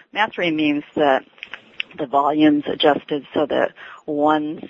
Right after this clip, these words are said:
sound isn't louder than the other, that type of thing. And then the,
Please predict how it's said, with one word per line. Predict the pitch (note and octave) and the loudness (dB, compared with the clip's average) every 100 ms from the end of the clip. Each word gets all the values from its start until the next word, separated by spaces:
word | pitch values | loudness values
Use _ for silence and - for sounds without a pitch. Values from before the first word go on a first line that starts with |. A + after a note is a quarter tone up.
| - | -4
sound | D3+ C#3 C#3 C#3 | -4 -6 -12 -14
isn't | - - C3 - - - | -8 0 0 0 -8 -8
louder | G#3+ B3 A#3 B3 A#3 - | 0 2 4 2 0 -4
than | D3 C3 | -8 -2
the | C3+ C3+ | 2 2
other, | C3+ C#3 C3 - - - - _ - | 4 4 2 -4 -20 -20 -20 _ -18
that | E3 D#3 C3+ - | -4 0 0 -4
type | - C3 | -10 -10
of | C3 - | -14 -6
thing. | E3 D3 B2 F#2+ | -2 0 -2 -4
And | E3+ F3 | -4 0
then | F3 E3+ | -2 0
the, | D#3+ C#3 | 0 0